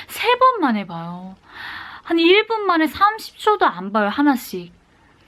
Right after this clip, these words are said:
그 세 번 스킵해서 다 보는 거예요. <gasps> 어, 너무 심각-, 어머, 너무 깜짝 놀라-, 어, 너무 깜짝 놀랐지, 진짜로.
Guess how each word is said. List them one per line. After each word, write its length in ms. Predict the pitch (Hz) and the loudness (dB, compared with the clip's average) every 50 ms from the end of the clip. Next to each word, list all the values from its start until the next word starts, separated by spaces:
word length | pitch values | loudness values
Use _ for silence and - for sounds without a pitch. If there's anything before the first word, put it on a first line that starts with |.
| - - - _ | -20 -20 -20 _
그 100 | - - 247 | -8 -6 -6
세 240 | - - 359 453 466 | -4 -2 0 0 2
번 140 | 466 466 453 | 2 2 0
스킵해서 720 | 427 - - - 359 359 - 311 - - 311 330 311 - - _ - | 0 -2 -8 -8 -8 -4 -4 -4 0 2 2 2 2 0 -2 _ -10
다 200 | - - - 208 | -4 0 0 4
보는 260 | 220 226 208 185 170 | 4 4 2 2 -2
거예요. 400 | - 170 170 175 202 226 226 214 - _ _ _ _ _ _ _ _ - - - - | -8 -10 -8 -6 -4 -4 -6 -6 -8 _ _ _ _ _ _ _ _ -20 -20 -20 -18
<gasps> 40 | 302 | -12
어, 640 | 320 349 359 381 403 403 403 403 403 392 392 381 330 - | -8 -6 -4 -2 0 0 0 0 -2 -2 -4 -6 -4 4
너무 340 | 254 233 208 185 196 220 254 | 6 6 6 6 4 0 0
심각-, 420 | 262 - 359 370 381 381 359 - | 0 0 -2 0 0 -2 -4 2
어머, 140 | - 226 214 | 4 4 6
너무 320 | 208 208 190 190 233 302 320 | 6 4 4 4 4 4 4
깜짝 400 | - 392 381 381 370 392 381 370 | 4 2 0 2 0 0 0 2
놀라-, 240 | 349 330 302 - - _ _ _ _ _ _ _ _ _ _ _ _ _ _ _ _ _ _ _ _ - | 2 0 0 -2 -4 _ _ _ _ _ _ _ _ _ _ _ _ _ _ _ _ _ _ _ _ -6
어, 120 | - 277 254 | -2 4 6
너무 300 | 226 226 208 226 285 302 | 6 6 6 4 4 4
깜짝 280 | 392 403 403 381 381 | 2 2 0 0 0
놀랐지, 240 | 339 269 233 - 190 185 | 2 0 0 0 -4 -10
진짜로. 720 | - - 208 202 202 220 202 190 165 165 160 160 160 165 | 0 2 2 2 2 0 -2 -4 -4 -8 -12 -12 -14 -16